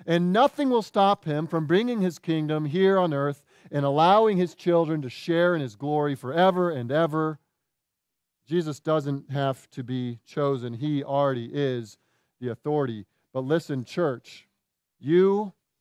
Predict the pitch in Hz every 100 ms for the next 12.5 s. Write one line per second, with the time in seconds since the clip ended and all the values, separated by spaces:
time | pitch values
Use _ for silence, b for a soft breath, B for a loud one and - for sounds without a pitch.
0 | _ _ _ _ _ - 156 156 156 147
1 | 143 127 _ _ _ _ - 127 95 -
2 | - - _ _ _ _ _ _ _ _
3 | _ _ _ _ 208 262 240 196 196 170
4 | 151 165 147 147 131 127 127 131 131 110
5 | 101 - _ _ _ _ _ _ _ _
6 | _ _ _ _ _ 175 254 208 - 202
7 | 185 143 156 180 185 143 135 - - -
8 | _ _ _ _ _ _ _ 151 151 151
9 | 160 160 170 160 151 175 170 156 147 151
10 | 139 147 151 143 127 127 147 156 135 127
11 | - 156 147 127 139 147 - 127 139 135
12 | - 156 151 120 127